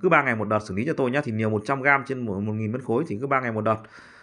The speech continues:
Còn cái vi sinh ủ thì pin lacto thì anh chị em mình ủ trước cho tôi hai ngày nhá. Thì ngày nào cũng tạt, mỗi ngày tạt cho tôi ba lít. Tạt cái vi sinh ủ này để tạo ra được cái P H thấp, để mình giảm được cái mật độ cái Vibrio Farm Haemococcus phiên bản mới nhá, để mình tạo được cái ưu thế vi sinh.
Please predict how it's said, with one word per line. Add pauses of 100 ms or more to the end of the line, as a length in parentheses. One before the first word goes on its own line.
(200)
Còn
cái
vi
sinh
ủ
thì
pin
lacto
thì
anh
chị
em
mình
ủ
trước
cho
tôi
hai
ngày
nhá.
Thì
ngày
nào
cũng
tạt, (440)
mỗi
ngày
tạt
cho
tôi
ba
lít. (580)
Tạt
cái
vi
sinh
ủ
này
để
tạo
ra
được
cái
P
H
thấp, (300)
để
mình
giảm
được
cái
mật
độ
cái
Vibrio
Farm
Haemococcus
phiên
bản
mới
nhá, (500)
để
mình
tạo
được
cái
ưu
thế
vi
sinh.